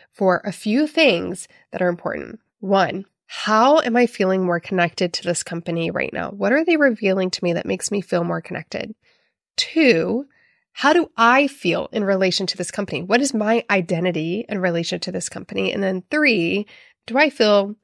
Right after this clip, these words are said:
incentivized or compelled to now complete this survey? It has a magical combination of all three. Dear team, do you hear that? Team. They called me team. They didn't say, "Dear customer," or "Dear, uh, buyer."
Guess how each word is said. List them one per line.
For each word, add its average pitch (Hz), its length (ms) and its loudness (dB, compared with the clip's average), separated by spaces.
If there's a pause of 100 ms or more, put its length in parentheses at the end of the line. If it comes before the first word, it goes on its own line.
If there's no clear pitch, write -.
incentivized 214 920 0 (260)
or 196 160 -4
compelled 196 640 2
to 190 300 -2
now 165 200 -2
complete - 460 -10
this - 120 -8
survey? 160 400 -4 (420)
It 214 100 2
has 202 200 2
a 202 40 2
magical 180 400 -2
combination 175 580 -4
of 180 80 -6
all - 140 -6
three. - 300 -10 (440)
Dear 254 160 6
team, 175 400 0 (320)
do 196 100 -4
you 175 60 -2
hear 202 140 0
that? 226 200 -2 (220)
Team. 277 300 2 (260)
They 240 100 2
called 262 200 0
me 269 120 0
team. - 360 -2 (640)
They 208 100 4
didn't 240 140 2
say, 247 120 4
"Dear 220 180 4
customer," - 560 -8 (100)
or - 100 -2
"Dear, 180 380 0 (360)
uh, 170 220 -4 (420)
buyer." 165 480 -2